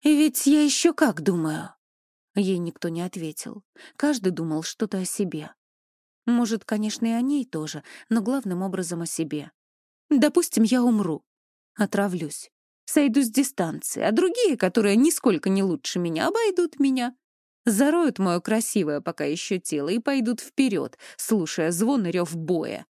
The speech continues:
При этих словах Полыхайкин поднял голову, но промолчал.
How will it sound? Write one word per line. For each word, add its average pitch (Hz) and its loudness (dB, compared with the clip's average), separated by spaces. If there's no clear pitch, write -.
При 175 -2
этих 160 -8
словах 180 -6
Полыхайкин 185 -4
поднял 175 -4
голову, 196 -4
но 185 -6
промолчал. 190 -6